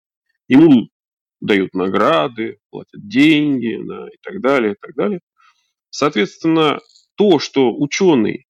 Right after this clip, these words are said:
называет, э, если, допустим, взять учёного-психолога там, или так далее, да, он называет какие-то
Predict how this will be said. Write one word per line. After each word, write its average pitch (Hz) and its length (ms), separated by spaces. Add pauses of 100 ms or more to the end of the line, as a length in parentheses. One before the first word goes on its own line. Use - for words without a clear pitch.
(200)
называет, 123 720 (680)
э, 107 40 (300)
если, 104 380
допустим, 107 460
взять 101 240 (360)
учёного-психолога 113 1120
там, 117 240
или 123 260 (800)
так - 180
далее, 95 240
да, - 180 (720)
он 165 180
называет 160 460
какие-то 135 440